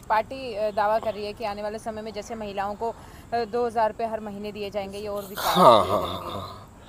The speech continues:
Speaker 2: वो पन्द्रह, पन्द्रह करोड़ तो आगे इन सबके तो आए हुए हैं, मेरे तो आए नहीं है। पन्द्रह, पन्द्रह करोड़ तो सबका आ गया, वो खर्चा नहीं,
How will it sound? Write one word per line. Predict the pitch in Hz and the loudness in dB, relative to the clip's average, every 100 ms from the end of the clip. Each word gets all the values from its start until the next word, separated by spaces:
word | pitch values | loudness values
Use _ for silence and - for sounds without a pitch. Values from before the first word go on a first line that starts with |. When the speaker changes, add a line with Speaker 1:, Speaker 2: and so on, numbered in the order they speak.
| - - - - - - - - - - - | -20 -18 -20 -20 -20 -20 -20 -18 -16 -8 -2
Speaker 2:
वो | |
पन्द्रह, | 147 170 196 | 10 12 12
पन्द्रह | 190 185 185 | 12 12 12
करोड़ | 180 160 | 12 10
तो | 151 | 12
आगे | 156 151 160 | 12 12 8
इन | |
सबके | 165 196 - 160 | 6 4 6 8
तो | 131 | 12
आए | 117 | 12
हुए | 120 117 | 12 8
हैं, | 101 110 | 6 8
मेरे | 143 165 | 10 12
तो | 143 | 12
आए | 110 165 | 12 12
नहीं | 240 135 | 10 6
है। | 92 - - - - | 4 -6 -16 -16 -2
पन्द्रह, | 175 190 | 8 10
पन्द्रह | 196 175 175 | 10 10 8
करोड़ | 170 160 | 8 8
तो | 151 | 8
सबका | 160 185 147 143 | 8 6 8 8
आ | 135 | 10
गया, | 156 | 8
वो | |
खर्चा | 156 151 147 180 | 8 6 10 10
नहीं, | 175 | 10